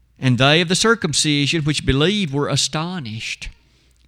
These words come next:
as many as came with Peter, because that on the Gentiles also was poured out the gift of the Holy Spirit." And there we have it. What occurred on the day of Pentecost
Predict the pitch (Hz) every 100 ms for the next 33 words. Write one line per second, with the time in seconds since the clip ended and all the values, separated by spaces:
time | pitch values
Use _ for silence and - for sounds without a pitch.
0 | _ - 156 135 160 185 220 208 165 -
1 | 190 196 202 226 - 190 185 180 156 -
2 | 175 185 190 180 165 156 127 131 196 269
3 | 226 185 185 185 175 170 160 143 - 127
4 | 123 - 143 156 151 160 165 151 131 -
5 | 107 110 107 110 - 104 87 90 95 -
6 | - _ _ _ _ _ _ _ _ _
7 | 156 143 175 185 156 175 226 214 - -
8 | - _ _ _ _ _ _ _ _ _
9 | _ - 170 151 - 185 196 226 226 214
10 | 202 214 220 220 175 - 143 120 107 131
11 | 165 -